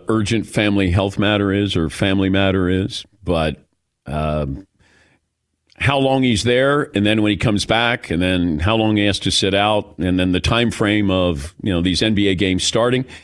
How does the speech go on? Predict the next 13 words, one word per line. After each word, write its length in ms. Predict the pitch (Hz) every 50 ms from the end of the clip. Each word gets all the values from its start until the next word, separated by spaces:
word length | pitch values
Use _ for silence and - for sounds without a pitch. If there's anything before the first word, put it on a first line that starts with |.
| - -
And 160 | 147 143 135
they're 180 | 160 196 220
a 60 | 214 147
team 300 | - - 160 160 156 143
that 360 | 135 131 120 - - - -
they 120 | 131 156
basically 560 | 160 156 156 165 151 - 131 101 127 120 110
have 160 | 123 131 127 -
to 400 | - 110 101 92 - 113 98 - -
win 400 | - 92 90 123 143 147 147 131
to 80 | 104 98
get 200 | 87 110 104 98
in. 380 | 117 147 127 - - - -